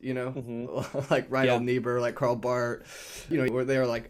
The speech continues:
Speaker 1: in, uh, in Time magazine. Like, there are no famous theologians anymore. In a way, that mantle has kind of transferred to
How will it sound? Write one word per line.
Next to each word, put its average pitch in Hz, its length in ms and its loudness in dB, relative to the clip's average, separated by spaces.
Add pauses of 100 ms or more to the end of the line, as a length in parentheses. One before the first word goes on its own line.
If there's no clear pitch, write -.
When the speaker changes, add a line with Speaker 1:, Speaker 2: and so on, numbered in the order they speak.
Speaker 1:
in, 127 160 2
uh, 127 180 2
in 139 220 2
Time 139 300 4
magazine. 120 480 2
Like, 120 120 -4
there 151 120 4
are 151 40 6
no 165 140 8
famous 131 460 2
theologians 117 600 -2
anymore. 110 460 -4
In 139 180 0
a 135 60 4
way, 147 400 6
that 123 260 0
mantle 123 600 -4
has 117 240 -6
kind 117 240 -6
of 113 120 -10
transferred 113 840 -8
to 110 540 -4